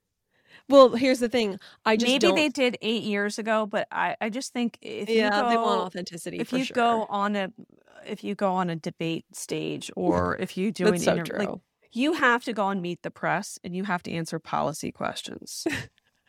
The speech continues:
Speaker 1: Yeah, but
Speaker 2: You
Speaker 1: I,
Speaker 2: know, and
Speaker 1: I
Speaker 2: you, and you're gonna have congressmen who don't give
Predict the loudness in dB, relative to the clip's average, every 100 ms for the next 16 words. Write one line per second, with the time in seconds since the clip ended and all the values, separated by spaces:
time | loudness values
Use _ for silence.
0 | -20 -18 -18 -6 2 4 4 2 4 6
1 | 8 6 6 4 4 2 2 2 2 2
2 | 2 2 0 -2 -4 0 0 0 -4 -4
3 | -4 -4 -4 -6 -2 -2 -2 -6 -8 -6
4 | -6